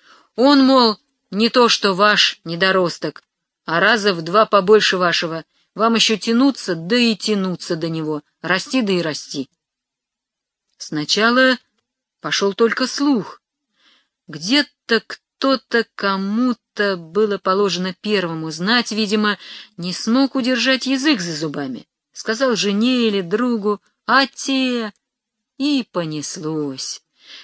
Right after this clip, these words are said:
Слух в один день облетел весь город. Уже говорили все, кому не лень, выдвигали всякие домыслы и догадки. Районное начальство опростоволосилось, вот его и поперли. Последней версии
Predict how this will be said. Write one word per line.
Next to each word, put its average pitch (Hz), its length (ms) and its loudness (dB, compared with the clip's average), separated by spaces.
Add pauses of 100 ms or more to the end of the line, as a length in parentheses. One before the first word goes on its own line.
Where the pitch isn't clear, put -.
Слух 285 440 2
в 214 80 0
один 262 380 4
день 233 320 2
облетел 196 420 -2
весь 190 260 0
город. 180 420 0 (420)
Уже 180 200 0
говорили 226 460 2
все, 226 260 -4
кому 214 220 -2
не 214 140 -2
лень, 247 300 4 (360)
выдвигали 214 520 2
всякие 214 380 0
домыслы 214 580 0
и - 20 0
догадки. 220 720 0 (400)
Районное 180 540 -2
начальство 208 800 -2 (340)
опростоволосилось, 180 1200 0
вот 196 200 -2
его 180 160 -2
и 180 80 0
поперли. 143 640 -6 (1600)
Последней 247 680 0
версии 233 640 0